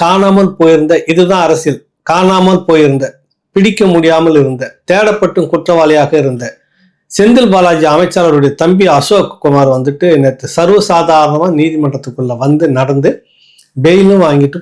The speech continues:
போயிட்டாரு. என்னன்னா, குற்றப்பத்திரிகை தாக்கல் செய்திருந்தது அமலாக்கத்துறை. தாக்கல் செய்துவிட்ட பிறகு அந்த குற்றப்பத்திரிகை வந்து சம்பந்தப்பட்டவர்கள் வந்து வாங்கணும், அது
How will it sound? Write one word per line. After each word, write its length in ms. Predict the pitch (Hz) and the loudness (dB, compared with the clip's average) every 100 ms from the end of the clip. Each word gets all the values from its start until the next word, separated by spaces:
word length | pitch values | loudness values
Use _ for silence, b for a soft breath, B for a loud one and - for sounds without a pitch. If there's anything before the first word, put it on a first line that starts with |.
| - | -8
போயிட்டாரு. 360 | 123 120 107 - _ _ _ b b b b b b b _ - | -8 -10 -18 -20 _ _ _ b b b b b b b _ -2
என்னன்னா, 240 | 202 262 247 240 | 2 2 2 0
குற்றப்பத்திரிகை 680 | 226 302 262 - 196 196 214 | 0 0 0 0 0 0 0
தாக்கல் 300 | 180 175 185 - | 0 -2 -4 0
செய்திருந்தது 580 | 151 139 127 120 107 95 _ B B _ _ _ _ _ - | 0 2 0 -4 -8 -16 _ B B _ _ _ _ _ -4
அமலாக்கத்துறை. 640 | 151 175 165 143 - 123 107 _ _ _ _ - - | 0 0 0 -2 -4 -6 -8 _ _ _ _ -14 -4
தாக்கல் 320 | 196 254 247 - | -2 0 0 2
செய்துவிட்ட 380 | 214 214 208 190 - | 2 4 2 2 0
பிறகு 180 | 180 233 | 2 2
அந்த 120 | 208 208 | 2 0
குற்றப்பத்திரிகை 640 | 202 240 208 190 175 175 | 0 0 0 0 2 2
வந்து 160 | 170 233 196 151 | 2 2 2 0
சம்பந்தப்பட்டவர்கள் 840 | 170 214 202 190 156 165 151 147 151 | 0 0 0 -2 -2 0 2 2 2
வந்து 160 | 175 151 | 0 0
வாங்கணும், 460 | 156 170 151 117 - _ _ _ _ _ _ _ _ _ _ _ _ _ - | 0 0 -2 -4 -14 _ _ _ _ _ _ _ _ _ _ _ _ _ -4
அது 160 | 185 | 0